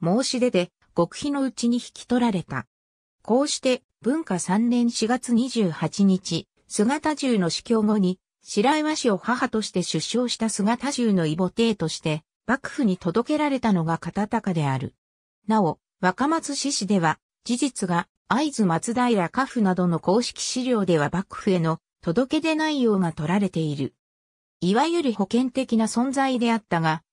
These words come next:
田中玄斎の予感は的中し、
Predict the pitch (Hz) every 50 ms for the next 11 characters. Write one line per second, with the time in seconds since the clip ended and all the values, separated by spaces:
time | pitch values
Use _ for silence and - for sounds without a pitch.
0 | _ _ - - 180 202 254 285 - 277 269 247 269 302 320 302 - - 247 233
1 | 220 202 185 170 165 156 151 - 233 226 220 208 208 196 196 - 202 190 - -
2 | - - 226 220 214 202 - - 180 170 -